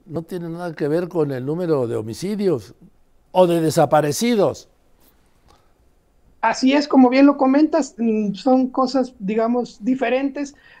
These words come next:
Speaker 2: Eh, tan solo ayer, como bien lo dices, noventa y un personas, quince de ellas, noventa y un personas, eh, asesinadas, eh, quince de ellas en Veracruz, once en Quintana Roo, ocho en Estado de México, tan solo ayer, y antier ochenta y dos.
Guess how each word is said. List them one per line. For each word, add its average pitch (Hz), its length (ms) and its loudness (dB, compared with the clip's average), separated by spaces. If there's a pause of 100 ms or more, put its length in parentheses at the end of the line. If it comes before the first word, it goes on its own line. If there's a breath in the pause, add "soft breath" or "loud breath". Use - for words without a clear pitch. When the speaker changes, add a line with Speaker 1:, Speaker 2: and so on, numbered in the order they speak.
Speaker 2:
Eh, 202 480 2
tan 202 160 -2
solo 254 240 0
ayer, 269 240 -2
como 240 220 -4
bien 262 160 -4
lo 254 80 0
dices, 254 240 -8
noventa 220 340 -4
y 220 80 -6
un 277 140 0
personas, 262 480 -4
quince 254 320 -2
de 247 100 -2
ellas, 247 260 -6
noventa 214 320 -4
y 254 40 2
un 254 80 0
personas, 262 440 -2
eh, 214 200 -2
asesinadas, 233 640 -2
eh, 202 180 -6
quince 269 340 0
de 262 80 2
ellas 254 240 -2
en 208 80 -2
Veracruz, 202 560 -2
once 247 240 0
en 240 100 0
Quintana 190 520 -6
Roo, 247 280 4
ocho 254 340 2
en 233 100 0
Estado 226 340 0
de 208 80 0
México, 226 300 -2
tan 196 100 -8
solo 349 300 0
ayer, 277 400 0 (360 soft breath)
y 226 140 2
antier 254 380 -2
ochenta 214 480 -4
y 196 80 -4
dos. 277 480 0